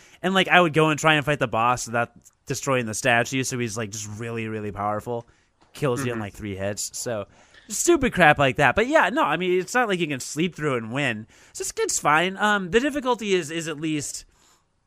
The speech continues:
Speaker 1: you know, again, but then, but then, uh,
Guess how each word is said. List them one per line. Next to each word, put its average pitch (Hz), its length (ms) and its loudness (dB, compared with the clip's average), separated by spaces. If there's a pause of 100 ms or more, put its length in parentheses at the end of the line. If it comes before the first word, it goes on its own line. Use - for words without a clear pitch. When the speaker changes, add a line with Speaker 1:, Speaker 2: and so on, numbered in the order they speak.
Speaker 1:
you 180 80 -6
know, 165 140 0
again, 147 400 2
but 180 120 0
then, 202 380 2
but 165 140 -4
then, 185 360 2
uh, 139 520 2